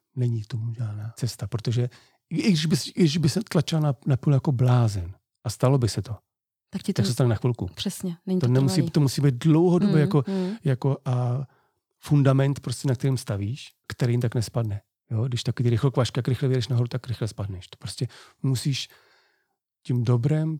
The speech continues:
Speaker 1: tou pozitivní energií a v, v, v tu víru prostě
Speaker 2: A
Speaker 1: s tím
Speaker 2: vytrvalost.
Speaker 1: pracovat, no. A mít někoho, kdo ti pomůže v nejhorší chvíli, prostě partnera třeba někoho, kdo ti prostě rozumí třeba, tak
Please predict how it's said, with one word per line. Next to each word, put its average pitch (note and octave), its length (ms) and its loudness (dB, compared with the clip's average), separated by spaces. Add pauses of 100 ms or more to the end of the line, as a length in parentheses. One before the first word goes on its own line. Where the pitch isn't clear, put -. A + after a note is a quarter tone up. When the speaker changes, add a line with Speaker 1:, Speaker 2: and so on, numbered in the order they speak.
Speaker 1:
tou B2+ 120 -6
pozitivní C#3+ 400 -4
energií D3 460 -6 (160)
a B2+ 60 -12
v, B2+ 40 -14 (260)
v, - 140 -20 (140)
v - 80 -20
tu B2+ 120 -4
víru C3 380 0
prostě C3 400 -8 (120)
Speaker 2:
A D3 40 -10
Speaker 1:
s - 720 -20
tím G3 80 -2
Speaker 2:
vytrvalost. F#3+ 440 -2
Speaker 1:
pracovat, B2 640 0 (140)
no. A#2 260 0 (580)
A G#2+ 60 -2
mít A#2+ 240 -4
někoho, B2+ 280 -2
kdo A#2 100 -4
ti A2+ 140 -4
pomůže B2 340 -2
v B2 40 0
nejhorší B2 360 -2
chvíli, A#2+ 420 -4
prostě - 300 -10
partnera A#2+ 400 -4
třeba A#2+ 180 -6
někoho, A#2+ 280 -2
kdo A#2 100 -2
ti - 120 -8
prostě - 280 -10
rozumí B2 340 -2
třeba, B2 260 -6
tak - 140 -8